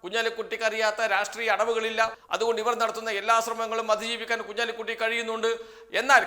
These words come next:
കിടക്കട്ടെ, ഇപ്പോൾ ഈ അവസരത്തിൽ വടകരയിൽ സമാധാനം ഉണ്ടാകുന്നതിനേക്കാളും നല്ലത്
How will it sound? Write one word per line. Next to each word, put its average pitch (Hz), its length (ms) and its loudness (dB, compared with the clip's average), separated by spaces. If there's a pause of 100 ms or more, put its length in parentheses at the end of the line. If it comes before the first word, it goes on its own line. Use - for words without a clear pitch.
കിടക്കട്ടെ, 277 480 2 (100)
ഇപ്പോൾ 247 240 2 (460)
ഈ - 20 -2 (100)
അവസരത്തിൽ 240 420 0 (320)
വടകരയിൽ 254 480 4
സമാധാനം 247 440 2
ഉണ്ടാകുന്നതിനേക്കാളും 247 760 2
നല്ലത് 226 260 0